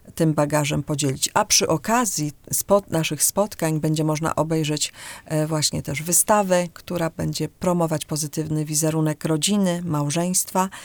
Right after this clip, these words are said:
i wysłuchać, e, kilku autorskich, e, utworów, które pozwoliłam sobie popełnić, piosenki, słowa i, i muzyka. Właśnie powstała nowa piosenka pod tytułem Ty i ja,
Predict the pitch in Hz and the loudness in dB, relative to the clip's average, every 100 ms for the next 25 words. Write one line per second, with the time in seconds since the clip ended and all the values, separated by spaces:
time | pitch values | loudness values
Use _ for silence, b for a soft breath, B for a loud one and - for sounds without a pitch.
0 | B B B - 277 254 - 208 - 180 | B B B -4 -2 0 0 -2 -2 -2
1 | 180 - B B B 165 - 185 - - | -2 -4 B B B -4 -2 -8 -6 -4
2 | 147 156 160 160 - 147 - - 151 - | -2 -2 -2 -2 -4 -6 -8 -4 -4 -2
3 | 143 - 220 220 180 - - B B - | -4 0 2 2 -2 -8 -18 B B -20
4 | - 156 156 156 156 - - - 160 151 | -10 -4 -2 -2 -2 -4 -6 -6 -4 -2
5 | 165 160 156 - 160 151 143 147 190 208 | 0 0 0 0 -2 -2 -4 -4 0 2
6 | 185 170 - 160 - 156 156 - 151 - | 0 -2 -4 -6 -4 -4 -4 -6 -10 -8
7 | - 143 - 160 160 156 - 156 - 160 | -2 0 0 -2 -2 -4 -4 -8 -8 -2
8 | 147 175 196 190 - 170 165 B B B | 0 2 0 -2 0 0 0 B B B
9 | B 151 151 156 147 147 - 156 147 147 | B -4 -2 -2 -4 -4 -2 0 0 2
10 | 180 202 180 175 - B B - 170 - | 2 2 0 0 -6 B B -8 -4 0
11 | 160 160 156 160 - - - 151 - 151 | 0 -2 -4 -8 -10 -16 -14 -14 -8 -4
12 | 147 - 175 160 156 160 165 | -4 -4 -8 -6 -4 -4 -4